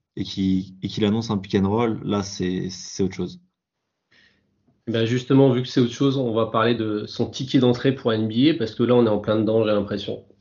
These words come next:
Speaker 1: Son, son ticket d'entrée pour la N B A, j'ai toujours, euh, parlé de lui en tant que microwave scorer, avec ses qualités de finition au cercle, euh, qui m'ont toujours impressionné. Mais depuis peu, je me, je me surprends à,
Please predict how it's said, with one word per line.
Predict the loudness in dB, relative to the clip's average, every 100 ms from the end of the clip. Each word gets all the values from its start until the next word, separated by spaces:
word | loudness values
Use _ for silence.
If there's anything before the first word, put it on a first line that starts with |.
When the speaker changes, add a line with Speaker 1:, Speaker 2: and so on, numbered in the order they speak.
| _ _ _ _ -6
Speaker 1:
Son, | 0 2 2
son | 0 -2
ticket | -2 2 4
d'entrée | 4 0 0
pour | 2
la | 2
N | 2 0
B | 2 4
A, | 4 2 -10 -14
j'ai | -2 -2
toujours, | 2 2 4 4 4
euh, | 4 4 2 2
parlé | 2 2 2
de |
lui | 2 0
en | 0
tant | -4
que | 0
microwave | 2 2 2 4 4
scorer, | 2 2 2 0 -4 -6
avec | -2 -2
ses | -2
qualités | 0 0 0 -4
de |
finition | 0 0 0 -4
au | -4
cercle, | -4 -6 -4 -4
euh, | -4 -6 -10 -16 _ _ _ _
qui | -4
m'ont | -2
toujours | -2 -2
impressionné. | -2 -2 -2 0 2 0 -4 -16 _ _ 0
Mais | 4 4
depuis | 4 0 0 -4
peu, | 2 4
je | 4
me, | 4 4
je | 2
me | 0
surprends | 0 -4 -2 0
à, | 0 0 -2 -4 -6 -10